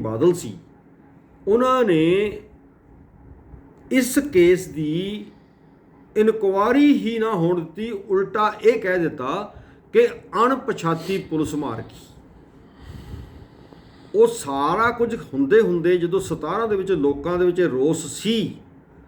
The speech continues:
ਤਾਂ ਇਹਨਾਂ ਨੂੰ ਸੀਟ ਤੋਂ ਪਰਾਂ ਕਰਤਾ। ਉੱਨੀ ਦੇ ਵਿੱਚ ਇਹ ਬੀਜੇਪੀ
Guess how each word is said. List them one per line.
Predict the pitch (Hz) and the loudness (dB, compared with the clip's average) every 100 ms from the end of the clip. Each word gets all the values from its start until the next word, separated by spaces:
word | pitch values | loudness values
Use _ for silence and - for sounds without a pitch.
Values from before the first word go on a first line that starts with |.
| - - - | -20 -18 -6
ਤਾਂ | 208 202 190 | -4 -2 0
ਇਹਨਾਂ | 226 226 | 2 4
ਨੂੰ | 202 202 202 | 2 2 0
ਸੀਟ | - 160 165 165 | -2 0 0 0
ਤੋਂ | 180 165 | -4 -4
ਪਰਾਂ | - 143 143 | -6 -8 -8
ਕਰਤਾ। | 101 - - - - - - - - - - - - - - - - - - - - - | -12 -18 -20 -20 -18 -16 -14 -14 -12 -14 -16 -20 -20 -20 -20 -20 -20 -20 -20 -20 -20 -2
ਉੱਨੀ | 214 247 277 | 2 4 4
ਦੇ | 262 | 4
ਵਿੱਚ | 233 233 233 233 226 233 - - - - - - - - - - - | 4 2 4 4 4 0 -6 -20 -20 -20 -20 -20 -20 -20 -20 -18 -2
ਇਹ | 208 226 220 214 214 - - - | 6 6 6 0 -6 -14 -16 -12
ਬੀਜੇਪੀ | 156 185 226 214 214 220 | -6 -4 -4 -4 -6 -8